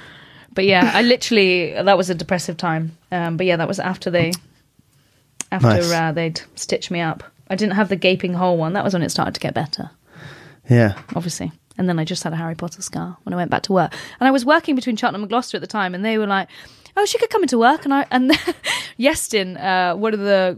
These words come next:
Speaker 1: physios that was there at the time, was like, "Have you seen her face? She's literally gonna scare patients. Like, it's not really a good idea." Anyway, uh, so the two pence piece, what would be another one? Um,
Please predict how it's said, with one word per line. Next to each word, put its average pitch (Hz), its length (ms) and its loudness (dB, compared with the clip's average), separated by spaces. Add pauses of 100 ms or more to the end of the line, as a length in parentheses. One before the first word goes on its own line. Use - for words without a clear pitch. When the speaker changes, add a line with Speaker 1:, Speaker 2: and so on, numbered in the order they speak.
Speaker 1:
physios 208 320 2
that 196 80 -4
was 180 120 -4
there 202 120 2
at 180 60 0
the 190 80 -4
time, 202 260 2
was 185 160 -4
like, 175 300 -2
"Have 175 160 -6
you 240 120 4
seen 262 220 4
her 247 160 6
face? 175 320 0
She's 170 220 -8
literally 180 300 -4
gonna 165 140 -4
scare 170 240 -2
patients. - 540 -8
Like, 156 180 -4
it's - 220 -12
not 170 160 -4
really 165 380 -6
a 180 100 -2
good 156 140 -4
idea." 160 360 -6 (680)
Anyway, 156 300 -4 (140)
uh, 202 200 6
so - 140 -4
the - 80 4
two 285 120 4
pence 233 220 2
piece, 226 380 2 (160)
what 208 160 2
would 196 120 -8
be 196 100 -2
another 180 280 -4
one? 170 240 -8 (560)
Um, 170 920 -2